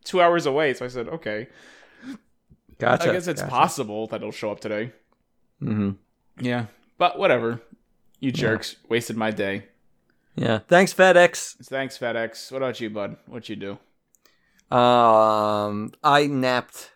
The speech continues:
Speaker 2: while looking at, uh, cryptozoology <laughs> videos on YouTube.
Speaker 1: Oh, anyone in particular?
Speaker 2: The Mothman.
Speaker 1: That's a fun one. He's not too far from me. I can probably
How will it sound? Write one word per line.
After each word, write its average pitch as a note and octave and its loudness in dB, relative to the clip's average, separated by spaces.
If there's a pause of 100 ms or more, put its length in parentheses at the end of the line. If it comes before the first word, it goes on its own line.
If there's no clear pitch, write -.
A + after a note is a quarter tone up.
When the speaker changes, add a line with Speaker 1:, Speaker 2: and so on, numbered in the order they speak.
(120)
Speaker 2:
while B2 4
looking C3+ -2
at, C3 4
uh, A#2 2 (100)
cryptozoology E3 6
<laughs> - -
videos G3 2
on C3 6
YouTube. C3+ -2 (400)
Speaker 1:
Oh, D#3+ -2
anyone D#3 -6
in D3+ -6
particular? D#3 -8 (380)
Speaker 2:
The E3 2
Mothman. C3+ 2 (400)
Speaker 1:
That's G3+ -8
a D#3 -8
fun G#2 -8
one. G2+ -8
He's F#3 -12
not C#4 -2
too E3+ -6
far A#2 0
from A2+ -10
me. A#2 -6
I B2+ -6
can C#3 -14
probably G2 -8